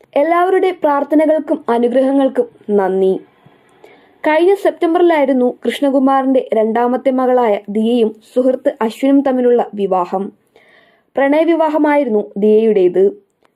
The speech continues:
ഇരുവരും നേരത്തെ സുഹൃത്തുക്കളായിരുന്നു.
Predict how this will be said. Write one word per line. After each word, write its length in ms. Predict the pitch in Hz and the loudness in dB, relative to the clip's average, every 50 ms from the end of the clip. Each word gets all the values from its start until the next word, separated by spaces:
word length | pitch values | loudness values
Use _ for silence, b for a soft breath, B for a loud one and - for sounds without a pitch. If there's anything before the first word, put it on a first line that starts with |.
| _ - | _ -6
ഇരുവരും 460 | - 220 214 247 240 262 247 262 262 - - | -4 -2 0 0 2 2 0 0 -2 -6 -6
നേരത്തെ 580 | 208 226 226 220 226 233 240 240 - 277 240 - - - | -2 0 2 2 2 2 0 0 0 -2 -2 -2 -4 -2
സുഹൃത്തുക്കളായിരുന്നു. 1040 | 262 233 226 226 - - 277 277 269 254 220 185 180 180 185 175 185 190 196 196 | 0 0 0 0 -2 -4 -4 -2 0 0 0 0 0 0 -2 -2 -2 -2 -4 -4